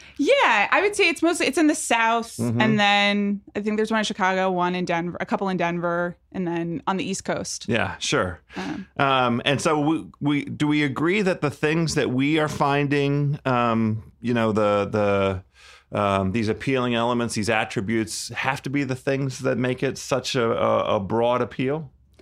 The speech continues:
Speaker 1: I think so. I think, you know, it's funny. I was talking with my husband about this last night, who really likes Houston's, but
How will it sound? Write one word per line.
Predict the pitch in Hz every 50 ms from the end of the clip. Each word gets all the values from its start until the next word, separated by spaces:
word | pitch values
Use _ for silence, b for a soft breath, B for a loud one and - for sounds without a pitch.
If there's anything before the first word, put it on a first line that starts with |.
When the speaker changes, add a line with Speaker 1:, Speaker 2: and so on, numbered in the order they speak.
| B B B B B B B B B -
Speaker 1:
I | 554 539
think | - - - 587 554 427
so. | - - - 254 233 208 190 180 180 151 -
I | - -
think, | 202 - - 440 427 392 - - - - 170 -
you | 269 285 285
know, | 269 262 262
it's | 262 262 -
funny. | - 262 247 226
I | 214 208 196 - - _ _ _ _ _ _ _ _ - - -
was | 240 226
talking | - 240 226 226
with | 233 220 226
my | 202 190
husband | 190 202 214 202 202 202 190
about | 180 180 170 160 -
this | 175 175 - -
last | 175 180 -
night, | 190 170 156 -
who | 175 220
really | 196 185 208 196 180 165
likes | 160 160 170 170 185 180 - -
Houston's, | - 220 202 - - 226 214 214 214 202
but | - - 185 156 143 -